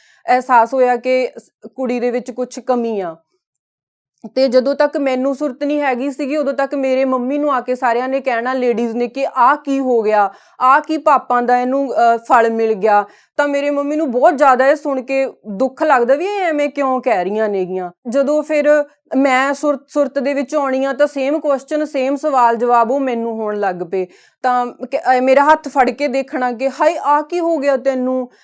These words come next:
ਇੰਨੀ ਸੋਹਣੀ ਸੁਨੱਖੀ ਸੀਗੀ।" ਮਤਲਬ, ਉਹ ਚੀਜ਼ਾਂ ਮੇਰੇ ਹੋਂਦ ਤੇ ਕੁਐਸਚਨ ਖੜੇ ਕਰਨ ਲੱਗ ਗਈਆਂ ਸੀ ਵੀ ਮੈਂ ਕੀ, ਇਹ ਅਲੱਗ ਤੋਂ ਮੈਂ ਕਿਵੇਂ ਪੈਦਾ ਹੋ ਗਈ।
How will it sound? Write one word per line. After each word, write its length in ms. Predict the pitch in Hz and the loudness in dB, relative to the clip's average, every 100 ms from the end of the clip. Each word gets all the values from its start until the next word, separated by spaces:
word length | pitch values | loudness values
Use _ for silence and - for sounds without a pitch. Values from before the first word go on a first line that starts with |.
| _ | _
ਇੰਨੀ 300 | 285 277 269 | -2 0 0
ਸੋਹਣੀ 380 | 294 302 285 320 | -2 -2 0 -2
ਸੁਨੱਖੀ 500 | 320 302 285 - 285 | -2 -4 -4 -4 -6
ਸੀਗੀ।" 500 | 262 285 247 294 294 277 - | -4 -6 -4 -4 -4 -8 -8
ਮਤਲਬ, 280 | 277 294 320 | -4 -2 0
ਉਹ 160 | 330 | -2
ਚੀਜ਼ਾਂ 360 | 349 339 262 311 | -2 -2 0 2
ਮੇਰੇ 260 | 302 294 | 2 0
ਹੋਂਦ 420 | 320 285 269 269 262 | -2 0 0 0 -2
ਤੇ 220 | 277 302 | -2 -4
ਕੁਐਸਚਨ 500 | 294 294 294 359 359 | -2 0 0 -2 -4
ਖੜੇ 240 | 359 311 | -2 -2
ਕਰਨ 240 | 330 311 302 | 0 0 2
ਲੱਗ 160 | 254 | 0
ਗਈਆਂ 160 | 220 294 | 0 -4
ਸੀ 140 | 381 | -4
ਵੀ 60 | 381 | -6
ਮੈਂ 220 | 381 381 | -4 -6
ਕੀ, 340 | 349 339 320 | -6 -4 -4
ਇਹ 240 | 330 320 320 262 | -2 -4 -6 -2
ਅਲੱਗ 240 | 247 233 | 0 0
ਤੋਂ 340 | 208 311 370 | 0 -4 -4
ਮੈਂ 120 | 349 349 | -4 -4
ਕਿਵੇਂ 340 | 320 285 277 | -4 -4 -2
ਪੈਦਾ 380 | 269 262 240 254 | -2 0 2 0
ਹੋ 200 | 254 240 | 0 -4
ਗਈ। 240 | 214 247 | -4 -8